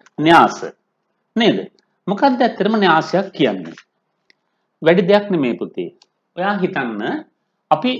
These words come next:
වගුවක් ගහනවා. වගුවක් කියන්නේ මොකද්ද? වගුවකට මොනවාද ඇතුළත් වෙලා තියෙන්නේ? වගුවක පුතේ පේලි තියෙනවා, තීරු තියෙනවා. නේද? එතකොට හිතන්න මම මේ පොතේම උදාහරණයක් ගත්ත ඔයාලට පැහැදිලි කරන්න.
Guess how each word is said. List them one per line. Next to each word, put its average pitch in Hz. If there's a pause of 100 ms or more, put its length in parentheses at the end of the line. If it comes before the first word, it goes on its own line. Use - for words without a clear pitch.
(160)
වගුවක් 175
ගහනවා. 92 (680)
වගුවක් 202
කියන්නේ 214
මොකද්ද? 208 (560)
වගුවකට 190
මොනවාද 190
ඇතුළත් 233
වෙලා 254
තියෙන්නේ? 240 (240)
වගුවක 120
පුතේ 139
පේලි 117
තියෙනවා, 185 (460)
තීරු 392
තියෙනවා. 92 (680)
නේද? 240 (680)
එතකොට 240 (560)
හිතන්න 220 (480)
මම 151
මේ 160
පොතේම 151
උදාහරණයක් 147
ගත්ත 143
ඔයාලට 143
පැහැදිලි 196
කරන්න. 202